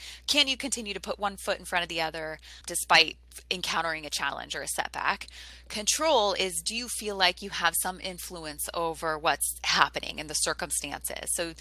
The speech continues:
you understand what's in your control and what's out of your control and can put your effort and energy into the things that you could still have influence over. And then challenge, which is you see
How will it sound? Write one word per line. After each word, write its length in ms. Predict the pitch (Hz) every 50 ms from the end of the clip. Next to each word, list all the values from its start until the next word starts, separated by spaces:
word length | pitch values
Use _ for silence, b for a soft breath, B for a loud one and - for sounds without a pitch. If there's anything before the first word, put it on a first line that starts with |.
| B B B B B B
you 240 | 180 190 208 202 190
understand 500 | 185 180 185 - - - 185 170 170 190
what's 200 | 262 285 277 269
in 80 | 240 233
your 100 | 214 -
control 320 | 233 208 - - 190 175
and 80 | 170 165
what's 160 | 165 170 -
out 120 | - 170 170
of 60 | 160
your 100 | 156 -
control 520 | - 160 147 - 165 156 147 151 147 156 - -
and 460 | 175 165 160 156 156 151 156 156 - b b b b b b b -
can 140 | - 220 175
put 260 | - - 262 254 -
your 160 | 226 214 196 -
effort 300 | - 170 - - 180 165
and 180 | - - 170 160
energy 340 | - 160 160 156 - 160 156
into 200 | 160 156 - -
the 80 | -
things 260 | - - 165 160 156 - -
that 80 | -
you 120 | 160 170 175
could 200 | - - - -
still 340 | - - - 233 220 190 190
have 240 | 175 170 160 160 - -
influence 500 | 165 151 - 156 147 139 135 143 - 156
over. 320 | 139 139 151 165 220 240 B B B B B B
And 120 | 202 208
then 120 | 214 220 208
challenge, 640 | - - 277 320 330 262 202 165 160 160 170 - 202
which 200 | 185 180 - -
is 280 | 190 185 175 170 - -
you 320 | 196 214 233 254 269 262 254 - -
see 400 | 226 208 202 202 196 190 202